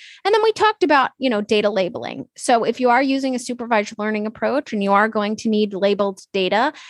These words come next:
how are you getting that data? Is it going to be done in-house? Are you going to use a third-party data labeler? If you're a very large organization, are you gonna get your users to do it and label it for you?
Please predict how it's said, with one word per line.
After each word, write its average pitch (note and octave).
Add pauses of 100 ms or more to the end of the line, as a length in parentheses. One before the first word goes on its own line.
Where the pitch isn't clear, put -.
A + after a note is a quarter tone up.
(100)
how C4+
are D#4+
you C4
getting G#3
that -
data? C#3+ (180)
Is G#3
it G#3
going G#3
to A3
be G#3
done F#3+
in-house? G3
Are G3
you G3
going F#3+
to G#3
use G#3
a G3+
third-party F#3+
data F3
labeler? - (280)
If G#3
you're G#3
a G3
very G3+
large G3+
organization, G3
are C4
you G3+
gonna A3+
get B3
your C#4
users C4+
to G#3+
do E3+
it C3
and G#3
label A3+
it -
for D#4
you? G3+